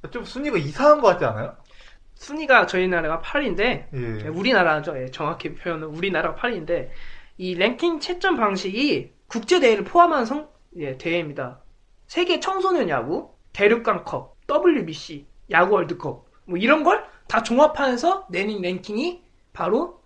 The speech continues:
Speaker 2: 현재 이 프리미어 십이 랭킹인데요. 여기서, 어?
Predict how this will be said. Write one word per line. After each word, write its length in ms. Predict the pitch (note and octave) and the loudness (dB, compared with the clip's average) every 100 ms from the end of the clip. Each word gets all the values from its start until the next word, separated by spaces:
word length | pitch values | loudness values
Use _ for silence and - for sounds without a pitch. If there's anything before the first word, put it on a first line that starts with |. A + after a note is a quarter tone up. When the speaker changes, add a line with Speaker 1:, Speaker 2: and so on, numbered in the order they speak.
| _ _ | _ _
Speaker 2:
현재 360 | D#4+ D#4 D#4 C4 | -6 0 0 0
이 320 | F3 F3+ F3+ | -2 -8 -6
프리미어 380 | - F4 D4+ A3 | 2 4 4 0
십이 280 | - E4 G3 | -2 -4 -4
랭킹인데요. 760 | D#3 D3 D#3+ C#3 C#3 F#3+ F3+ _ _ - | -6 -10 -12 -10 -8 -8 -8 _ _ 2
여기서, 240 | A3+ B3+ | 6 6
어? 380 | G3+ C#4 - | 6 6 4